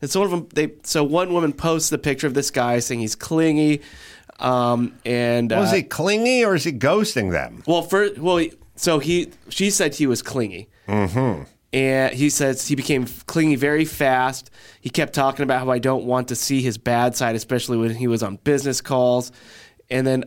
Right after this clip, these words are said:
Speaker 1: other women commented, "Whoa, I dated this guy too. He ghosted me. I, he'll, he'll ghost you right after this. Like he'll,
Speaker 2: Mm-hmm.
Speaker 1: um, especially if you don't want to sleep with him. Unremarkable dates. He never, he never wanted to be, uh, exclusive."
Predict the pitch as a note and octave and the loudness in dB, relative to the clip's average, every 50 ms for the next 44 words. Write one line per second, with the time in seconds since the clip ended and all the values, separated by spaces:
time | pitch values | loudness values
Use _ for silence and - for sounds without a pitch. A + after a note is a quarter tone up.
0 | - - D#3 E3 E3 E3+ E3 D#3+ D3+ D#3 C#3+ C#3+ C3+ C#3 D3+ D3+ D3 C#3+ C#3 C3 | -2 0 2 2 2 2 0 0 0 0 0 0 -2 -2 -2 0 0 0 0 0
1 | B2 A#2 G#2+ - E3 A#3 G3+ C3 E3 G3 F#3+ F#3+ F#3 E3 E3 D3+ D#3+ D3 - D#3+ | -2 -2 0 0 0 0 2 2 0 2 2 0 0 0 0 0 0 0 0 -2
2 | C#3+ - - - E3 B2+ F3+ F#3+ C3 - F3 A3 A3+ G#3+ - C#3 A2+ A2 A2+ C#3+ | -2 -2 -2 -4 -4 -4 -4 -4 -2 0 2 2 2 0 -2 -6 -6 -2 0 0
3 | E3+ - - D#3+ F#3+ E3+ D#3 F#3+ G#3 F3 - A3 G3+ F3+ D#3 - D#3 E3 F3+ F#3+ | 0 0 0 0 0 0 2 0 0 0 0 0 0 0 0 -2 -2 0 0 0
4 | G3 G3+ G3 G3 - C3+ A2 F#2 - - C3 B2 B2 D#3+ D#3 D3+ F#2 F#2 G#2+ G2+ | 0 0 -2 -2 -4 -6 -6 -6 -4 -4 -6 -4 -2 -2 -2 -2 -2 -4 -6 -8
5 | G2+ A2 A2 - - - _ - - C3 C3 C#3 C#3+ - B2+ B2 - D#3 C#3+ D#3 | -8 -10 -12 -14 -20 -20 _ -4 -2 0 0 0 0 0 -2 -2 -2 -2 0 2
6 | D3+ D#3 D#3+ D3+ D3+ D3+ - - F#3+ F#3 D#3+ B2+ A2+ A#2 - D#3 F3+ F#3 F#3 F3 | 2 2 4 2 2 0 2 0 0 0 0 -2 -4 -2 -2 0 0 2 2 2
7 | F3 F3 F3 F3+ F#3 E3+ F3+ E3+ - G#3 G#3+ G#3 E3 C#3+ C#3 - C#3 C#3 C#3 C#3+ | 2 0 0 -2 -2 -2 -4 -2 0 0 0 0 0 -2 -2 -2 -4 -2 0 0
8 | D3+ D3+ C#3+ D#3 D3+ D#3 D3 - - - - - - - - F3 F3 F3 E3+ F3 | 0 0 2 2 0 0 -2 -6 -12 -20 -20 -20 -8 -4 -2 0 2 2 2 0
9 | E3+ D#3+ D#3 D#3+ D#3+ E3 D#3 D3 D#3+ D3+ C#3 B2 A2 D3 D#3+ D#3 D#3 - - D3 | 0 2 2 2 2 0 0 2 2 2 0 2 2 4 4 4 2 0 0 2
10 | C#3+ C#3+ C3+ C3 - C#3 C#3+ - - - A3 A#3 A3+ G#3+ - - C3+ A2 F#2 G2 | 4 4 4 4 2 0 -2 -2 -2 -2 -2 -2 0 0 -2 -2 -4 -6 -6 -10